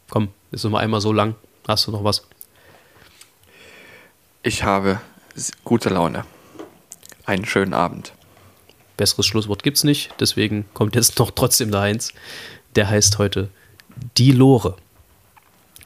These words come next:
Speaker 1: Die Lore fuhr ums Morgenrot hinab zu ihrer Sohle. Nach kurzer Zeit kam sie zurück bis oben hin mit Kohle. Und gleich darauf fuhr sie wieder los und holte neue Ware.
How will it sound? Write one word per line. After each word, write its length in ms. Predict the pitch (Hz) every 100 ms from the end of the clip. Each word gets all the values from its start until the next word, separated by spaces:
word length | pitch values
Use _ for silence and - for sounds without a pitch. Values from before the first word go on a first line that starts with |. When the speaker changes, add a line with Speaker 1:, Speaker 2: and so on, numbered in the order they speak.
| - _ _ _ -
Speaker 1:
Die 120 | 110
Lore 360 | 113 170 165
fuhr 500 | 156 - 135 139 135
ums 260 | 127 110 -
Morgenrot 720 | 107 104 120 113 104 104 104 -
hinab 400 | 123 131 160 -
zu 140 | -
ihrer 300 | 120 123 113
Sohle. 540 | 107 101 98 101 98 98 _ _ _ - - _ _
Nach 180 | - 113
kurzer 340 | - 202 - 156
Zeit 360 | - 113 113
kam 180 | - 113
sie 140 | 107
zurück 440 | 113 - 165 - -
bis 220 | - -
oben 260 | - 151 139
hin 300 | 110 104 104 -
mit 200 | 139 -
Kohle. 420 | - 95 85 98 - _ _ - - - - _ _ -
Und 180 | 180 -
gleich 320 | 208 220 -
darauf 640 | 160 135 120 127 - - - _
fuhr 300 | - - 139
sie 160 | 131 131
wieder 220 | 139 107
los 420 | 98 98 107 -
und 260 | - 120 -
holte 280 | 156 151
neue 340 | 131 123 107 98
Ware. 420 | 87 92 95 113